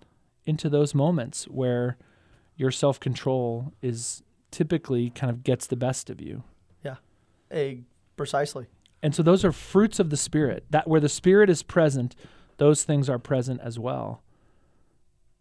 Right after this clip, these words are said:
Speaker 1: And so why not, why are we not inviting the Holy Spirit into our lives more and more every day?
Speaker 2: The person of the
Speaker 1: Yeah,
Speaker 2: Holy
Speaker 1: and it's not a
Speaker 2: Spirit.
Speaker 1: thing, it's a person.
Speaker 2: Yeah.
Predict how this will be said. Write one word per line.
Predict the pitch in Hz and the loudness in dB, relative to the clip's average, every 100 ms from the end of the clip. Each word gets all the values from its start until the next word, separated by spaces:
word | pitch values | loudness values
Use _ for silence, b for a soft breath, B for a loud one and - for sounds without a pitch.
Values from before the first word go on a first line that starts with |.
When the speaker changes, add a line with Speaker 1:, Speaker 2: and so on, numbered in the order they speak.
| _ | _
Speaker 1:
And | - 131 | -6 -2
so | 147 | 0
why | 135 147 | 2 2
not, | 165 165 151 - | 2 0 -4 -4
why | 147 | 0
are | 156 | 2
we | 151 | 2
not | 139 135 | -2 -4
inviting | 131 123 120 131 127 | -6 -4 -4 -4 -4
the | |
Holy | 123 131 | -4 -6
Spirit | 120 - 127 120 117 _ _ | -6 -8 -6 -6 -8 _ _
into | - 143 - | -6 -6 -4
our | 143 | -4
lives | 131 131 160 147 135 - - | -2 0 -2 -4 -8 -12 -12
more | - 139 147 | -2 0 2
and | 147 | 2
more | 156 185 110 - | 0 -4 -10 -10
every | 135 151 | -6 -4
day? | 156 190 107 - _ _ _ | -4 -6 -10 -16 _ _ _
Speaker 2:
The | 135 120 139 | -16 -4 -2
person | - 156 165 143 110 - _ | 2 2 0 -6 -8 -14 _
of | - 139 | -8 4
the | 202 | 8
Speaker 1:
Yeah, | |
Speaker 2:
Holy | 294 | 10
Speaker 1:
and | 175 | 8
it's | 175 | 8
not | 214 220 | 8 8
a | |
Speaker 2:
Spirit. | - 220 | 8 6
Speaker 1:
thing, | 254 123 | 6 4
it's | - | -2
a | |
person. | 120 202 - 90 76 - | 0 0 0 -10 -14 -12
Speaker 2:
Yeah. | 139 147 | -4 -4